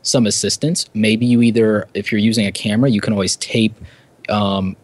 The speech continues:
your notes or a script to the camera in some way or have somebody hold that for you if they're present.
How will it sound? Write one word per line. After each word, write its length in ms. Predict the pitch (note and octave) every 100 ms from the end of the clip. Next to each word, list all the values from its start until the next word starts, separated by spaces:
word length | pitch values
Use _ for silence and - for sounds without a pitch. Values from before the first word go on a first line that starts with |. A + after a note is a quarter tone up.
| _ _ _ _ G#2
your 340 | G#2 G#2 G2
notes 420 | F#2 G#2+ G#2+ G#2 -
or 300 | A2 G2+ F#2+ -
a 60 |
script 520 | G2 - A2 G2 - -
to 260 | - A2+
the 100 | G#2
camera 440 | F#2+ - G#2 G2+ G#2+
in 100 | G#2
some 260 | - G#2+
way 200 | G#2 G#2
or 60 | G2
have 200 | - G2+
somebody 260 | - F#2+ F2
hold 360 | - G#2+ G2+
that 180 | G#2 G#2
for 160 | A2+ G#2
you 100 | G2
if 100 | -
they're 120 | G2
present. 500 | - G#2+ G#2 C#3